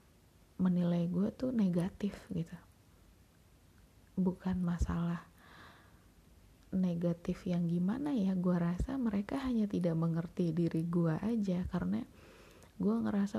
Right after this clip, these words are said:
gue diciptakan dari ratusan kode-kode yang tidak akan pernah di-,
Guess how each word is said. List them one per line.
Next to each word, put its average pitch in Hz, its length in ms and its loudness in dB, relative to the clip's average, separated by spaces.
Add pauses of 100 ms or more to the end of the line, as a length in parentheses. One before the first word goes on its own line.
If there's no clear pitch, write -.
gue 220 80 2 (160)
diciptakan 208 640 -4
dari 190 400 2
ratusan 190 640 -2
kode-kode 185 880 0
yang 196 320 0 (320)
tidak 190 400 2
akan 226 160 -4
pernah 202 240 0
di-, 190 240 -2